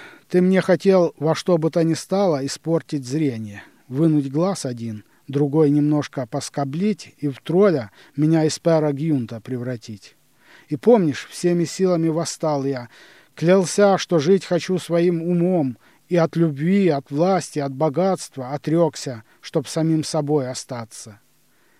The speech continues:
Вот это подтвердить тебе придется, и под присягой, если будет нужно». Довжский дед. «Об этом нечего и думать».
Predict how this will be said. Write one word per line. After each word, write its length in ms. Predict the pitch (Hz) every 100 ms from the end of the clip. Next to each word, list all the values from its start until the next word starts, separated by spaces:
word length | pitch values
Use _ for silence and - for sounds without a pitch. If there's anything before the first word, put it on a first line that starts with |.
| _ _ _ _
Вот 240 | 143 185
это 220 | 214 175 147
подтвердить 640 | 160 - 170 151 151 127
тебе 260 | - 131 131
придется, 640 | 139 127 127 110 - 107 _ _ _
и 100 | -
под 220 | 143 165 -
присягой, 640 | 175 196 - 165 143 135 135
если 300 | 139 - 147
будет 360 | 131 135 131
нужно». 440 | 135 123 131 113 107 _ _ _ _ _ _
Довжский 580 | 123 151 151 - - 151
дед. 380 | 120 120 110 _ _ _ _ _ -
«Об 180 | 160
этом 340 | 185 208 170 147
нечего 440 | 170 165 165 156
и 80 | 156
думать». 540 | 131 127 113 113 -